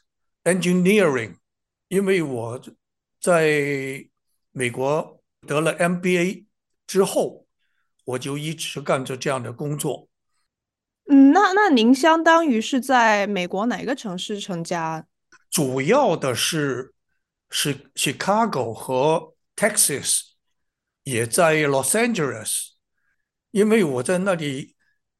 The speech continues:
Speaker 1: 成了家，有了两个女儿之后，我一直就做 volunteer，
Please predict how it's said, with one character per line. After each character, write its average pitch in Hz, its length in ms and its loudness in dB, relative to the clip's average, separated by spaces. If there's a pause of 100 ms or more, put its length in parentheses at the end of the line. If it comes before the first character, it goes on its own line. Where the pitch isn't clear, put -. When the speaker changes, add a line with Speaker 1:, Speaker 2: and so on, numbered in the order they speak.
Speaker 1:
成 170 220 -8
了 165 120 0
家， 185 560 0
有 131 180 -10
了 139 300 -6 (440)
两 127 180 -4
个 165 140 4
女 131 200 -8
儿 123 240 -2
之 165 200 -6
后， 147 260 0
我 120 220 -8
一 170 180 -6
直 139 320 -6
就 139 320 -4
做 127 520 -4 (500)
volunteer， 185 800 0